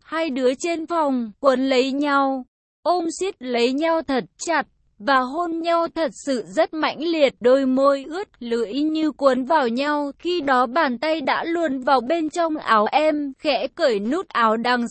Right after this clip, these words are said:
sau của em. Em khẽ giật mình, thì thầm, "Áo em tuột rồi." Em nào biết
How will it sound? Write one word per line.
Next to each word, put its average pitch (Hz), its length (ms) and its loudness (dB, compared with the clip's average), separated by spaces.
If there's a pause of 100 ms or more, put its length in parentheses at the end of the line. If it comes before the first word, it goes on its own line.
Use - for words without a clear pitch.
sau 349 320 -2
của 277 240 0
em. 294 440 -2
Em 294 280 -2
khẽ 233 300 -2 (140)
giật 277 180 0
mình, 220 440 -4 (440)
thì 285 160 0
thầm, 247 540 -2
"Áo 233 260 4
em 311 300 0
tuột 262 220 0
rồi." 208 560 0
Em 302 320 0
nào 254 260 2
biết 247 260 -2